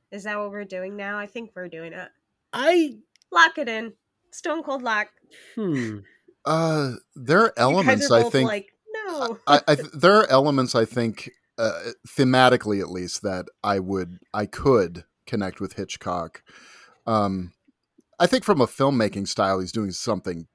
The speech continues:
Speaker 3: completely different, though. So it's, you know,
Speaker 2: Yeah.
Speaker 3: Hitchcock didn't do the handheld thing and various things like that so much. So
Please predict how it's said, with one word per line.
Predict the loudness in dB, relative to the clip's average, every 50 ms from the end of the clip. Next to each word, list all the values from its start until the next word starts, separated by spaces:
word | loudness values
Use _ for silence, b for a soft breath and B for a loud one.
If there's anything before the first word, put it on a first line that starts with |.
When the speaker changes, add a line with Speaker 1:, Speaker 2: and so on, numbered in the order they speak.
| _
Speaker 3:
completely | -6 -6 -6 -4 -4 -4 -2 0 2 4 4 4 2 2 -2 -6 -8 -8
different, | -8 -8 -10 -10 -12 -12 -12 -10
though. | -10 -10 -10 -10 -2
So | 2 4 4
it's, | 4 4 0
you | -2 0 4
know, | 4 6 4 4 2
Speaker 2:
Yeah. | 0
Speaker 3:
Hitchcock | 0 0 2 6 8 8 8 8 8
didn't | 4 2 2 2
do | 2 2
the | 4 2 2
handheld | 2 2 0 0 0 0 0 -2 -2 -4 -6 -4
thing | -2 -2 -2 -2 -2 -4 -4
and | -6 -6 -6 -8 -10 -10 -10 B B B B B -2 B
various | 4 6 6 6 2 0 -4
things | -4 -4 -4
like | -6 -6 -6
that | -6 -6 -6 -6 -8
so | -8 -8 -8
much. | -8 -10 -12 -12 -12 -12
So | -10 -8 -8 -8 -8 -10 -14